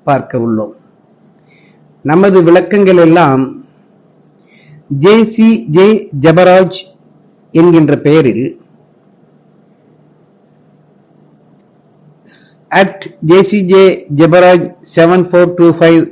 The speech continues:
என்னும் லிங்க் மூலம் அனுப்பப்பட்டுள்ளது. முதலாவது, நமது கிரியைகளில் ஒன்றான ஞானஸ்நானம்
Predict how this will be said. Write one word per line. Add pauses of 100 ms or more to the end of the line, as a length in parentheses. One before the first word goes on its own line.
என்னும் (160)
லிங்க்
மூலம் (160)
அனுப்பப்பட்டுள்ளது. (1800)
முதலாவது,
நமது
கிரியைகளில்
ஒன்றான
ஞானஸ்நானம்